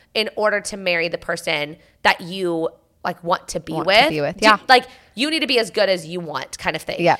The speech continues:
Speaker 1: Like, so you can't make mistakes.
Speaker 2: Well, like, remember in Young Women's when we're, like, young, they're like, "Your choices right now are gonna affect, like, think about what your husband's doing right now."
Speaker 1: No, like, that's
Speaker 2: Like,
Speaker 1: exactly what I'm saying.
Speaker 2: they're making good choices.
Speaker 1: Oh
Speaker 2: Are
Speaker 1: my
Speaker 2: you?
Speaker 1: gosh, I really hope they don't still say that, because if they still say that, I'm pulling Payson from Young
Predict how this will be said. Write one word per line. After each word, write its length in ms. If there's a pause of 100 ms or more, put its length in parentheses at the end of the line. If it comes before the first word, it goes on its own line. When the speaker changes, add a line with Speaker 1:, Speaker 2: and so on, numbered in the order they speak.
(140)
Speaker 1:
Like, 140
so 120
you 180
can't 240
make 180
mistakes. 340
Speaker 2:
Well, 100
like, 280
remember 340
in 80
Young 160
Women's 300
when 120
we're, 200 (140)
like, 300
young, 160
they're 120
like, 260 (680)
"Your 220
choices 360
right 220
now 160
are 60
gonna 160
affect, 400
like, 240 (440)
think 180
about 180
what 120
your 140
husband's 360
doing 220
right 220
now." 200
Speaker 1:
No, 120
like, 180
that's 140
Speaker 2:
Like, 80
Speaker 1:
exactly 320
what 100
I'm 60
saying. 160
Speaker 2:
they're 180
making 280
good 140
choices. 320
Speaker 1:
Oh 60
Speaker 2:
Are 80
Speaker 1:
my 160
Speaker 2:
you? 60
Speaker 1:
gosh, 240
I 60
really 220
hope 160
they 80
don't 160
still 180
say 180
that, 160
because 200
if 80
they 120
still 160
say 160
that, 180
I'm 80
pulling 260
Payson 300
from 120
Young 80